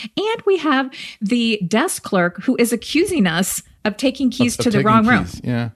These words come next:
Speaker 1: I know. So it's going
Speaker 2: All
Speaker 1: really
Speaker 2: stuff
Speaker 1: well
Speaker 2: we would,
Speaker 1: so far.
Speaker 2: all stuff we're capable of doing, but we didn't.
Speaker 1: <laughs>
Speaker 2: So that, to make a long story short, it had an incredible view.
Speaker 1: Mm-hmm.
Speaker 2: And I
Speaker 1: Room
Speaker 2: can rem-,
Speaker 1: two twelve. When
Speaker 2: yeah,
Speaker 1: we,
Speaker 2: and I,
Speaker 1: mm-hmm.
Speaker 2: and I remember the next morning we were laying in bed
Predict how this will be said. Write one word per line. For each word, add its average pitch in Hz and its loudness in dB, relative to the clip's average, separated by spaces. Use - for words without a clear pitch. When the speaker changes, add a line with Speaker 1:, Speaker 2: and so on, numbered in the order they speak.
Speaker 1:
I 208 4
know. 233 2
So 240 0
it's 220 0
going 285 0
Speaker 2:
All 170 4
Speaker 1:
really 247 6
Speaker 2:
stuff 196 6
Speaker 1:
well 120 4
Speaker 2:
we 98 0
would, 123 4
Speaker 1:
so 285 0
far. - 0
Speaker 2:
all 311 6
stuff 226 4
we're 131 0
capable 202 4
of 190 4
doing, 196 4
but 156 2
we 147 4
didn't. - 0
Speaker 1:
<laughs> - -6
Speaker 2:
So 117 0
that, 120 0
to 131 -2
make 123 0
a 120 -2
long 175 0
story 135 -2
short, 95 -4
it 110 -6
had 107 -2
an 92 -2
incredible 131 -2
view. 95 -2
Speaker 1:
Mm-hmm. 214 2
Speaker 2:
And 185 0
I 208 4
Speaker 1:
Room 202 4
Speaker 2:
can 185 2
rem-, 220 2
Speaker 1:
two 190 2
twelve. 160 -2
When 160 2
Speaker 2:
yeah, 120 4
Speaker 1:
we, 95 -2
Speaker 2:
and 113 0
I, 107 6
Speaker 1:
mm-hmm. - -4
Speaker 2:
and 110 0
I - -2
remember 110 -2
the 101 -2
next 98 -4
morning 90 -4
we 90 -4
were 90 -4
laying 90 -2
in 85 -4
bed 82 -6